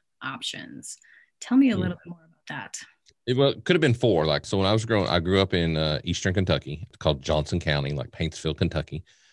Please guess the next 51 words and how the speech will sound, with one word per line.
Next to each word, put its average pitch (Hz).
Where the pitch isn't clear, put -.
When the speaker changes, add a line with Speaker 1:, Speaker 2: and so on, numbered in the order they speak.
Speaker 2:
Usually 117
around 82
there, 80
there's 76
a -
couple 87
things 78
that 69
you 71
can 73
do. 67
Uh, 76
there 80
was 73
one 87
factory 78
in 78
the 78
town 71
called 71
American 69
Standard. 71
Both 71
my 71
mother 76
and 73
my 76
father 76
worked -
there, -
which -
I'm 85
not 80
down 78
on 92
it. -
That's -
how 80
they 73
raised 71
me 78
and 71
my 67
brother. 80
I 107
worked 98
there 76
for 80
a 73
couple 71
summers, 73